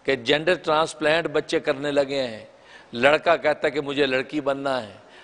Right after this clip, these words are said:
लड़की कहती है मुझे लड़का बनना है, लिहाजा मुझे gender प्लान-,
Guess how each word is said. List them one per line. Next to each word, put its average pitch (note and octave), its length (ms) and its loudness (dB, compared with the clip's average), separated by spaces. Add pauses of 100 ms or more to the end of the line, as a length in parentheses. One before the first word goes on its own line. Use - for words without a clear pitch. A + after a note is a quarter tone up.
(160)
लड़की D3 360 2
कहती D3+ 280 0
है C#3+ 60 -2
मुझे C#3 220 2
लड़का B2 400 2
बनना C#3 360 -2
है, A#2 260 -6 (340)
लिहाजा C#3+ 260 4
मुझे C#3+ 260 0
gender C#3 340 2
प्लान-, C#3 440 -2